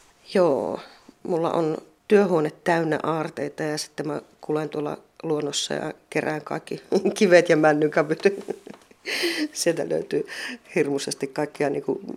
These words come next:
kierrätettävää aarretta myös niinku taiteen tekemiseen ja mielikuvitus on vaan rajana, että niinku tämmöisen pöytäteatterin rakentamisen, että ei,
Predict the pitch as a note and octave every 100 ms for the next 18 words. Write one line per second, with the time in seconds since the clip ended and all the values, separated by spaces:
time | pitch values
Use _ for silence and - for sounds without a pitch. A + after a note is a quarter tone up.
0 | - _ - - - D#3+ D3+ D3+ D3 D3
1 | D3+ D#3 D3 - - - _ _ D3+ D#3
2 | D3 - D3 D3 D3+ D3+ D3 C#3+ - -
3 | _ - D#3+ D3 D3 C3+ D3 C#3+ C#3+ C#3
4 | D3+ C3+ C#3 D3 - - - - - -
5 | _ - - E3+ E3+ D#3+ D3+ C#3+ C#3+ -
6 | C#3+ D3 D3+ D#3 C#3+ D#3 D3+ D#3 D3+ E3
7 | D3+ D#3 D#3 - D3 C#3+ C#3+ D3 D3+ C#3+
8 | - - D3 D#3 E3 D#3 - - - -
9 | - D#3 D#3 D3+ D#3 D#3 - D#3 D#3 -
10 | _ _ - - - _ - - C3+ -
11 | - D#3